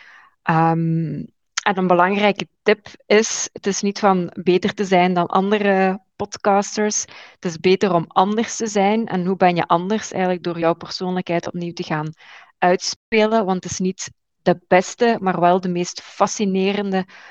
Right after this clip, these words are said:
persoon die altijd gaat winnen. Dat is natuurlijk mijn, eh, mening vanuit het fascinatie, eh, principe. Maar maak het alleszins je pos-, podcast heel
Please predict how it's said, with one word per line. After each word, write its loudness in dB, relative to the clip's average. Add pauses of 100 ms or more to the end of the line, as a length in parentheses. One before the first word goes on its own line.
(120)
persoon -2 (140)
die -8
altijd 2
gaat -4
winnen. -6
Dat -6
is -14
natuurlijk -10
mijn, -4
eh, -2
mening 0
vanuit -2
het -14
fascinatie, -4
eh, 0 (600)
principe. 2
Maar 0
maak 2
het -4
alleszins 0
je -2
pos-, -8 (100)
podcast -2
heel 4